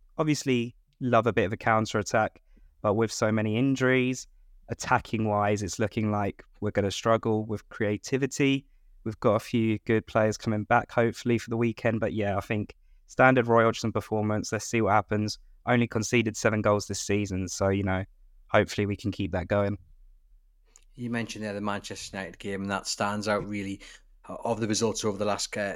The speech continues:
Speaker 2: few weeks before the, the break. But, um, clean sheets against Forest and Fulham. So, you know, Palace definitely know how to stop the opposition scoring. It, you, you mentioned there the, the injuries. So the last time I, I checked, it was eleven injuries.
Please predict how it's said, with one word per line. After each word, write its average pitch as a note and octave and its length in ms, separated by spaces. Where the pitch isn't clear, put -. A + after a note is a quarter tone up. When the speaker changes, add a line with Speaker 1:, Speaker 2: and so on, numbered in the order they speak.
Speaker 2:
few G#2 340
weeks G#2+ 320
before - 280
the, F#2+ 100
the G2 180
break. G#2 580
But, G2+ 300
um, G2 280
clean B2 280
sheets A2+ 340
against G#2+ 280
Forest G#2 440
and F#2+ 120
Fulham. G#2 300
So, G2+ 300
you A2+ 100
know, G#3+ 100
Palace B2+ 380
definitely A#2+ 360
know A2+ 160
how A2+ 260
to G#2 280
stop B2+ 280
the A#2 80
opposition G#2 640
scoring. B2 680
It, B2 260
you, E3+ 180
you D3+ 140
mentioned E3 500
there C3 200
the, A#2 260
the A2+ 220
injuries. A2+ 480
So A#2+ 140
the A#2+ 100
last C#3 260
time B2 260
I, G#2+ 80
I - 280
checked, - 340
it G#2+ 60
was G#2 120
eleven B2+ 640
injuries. G2 680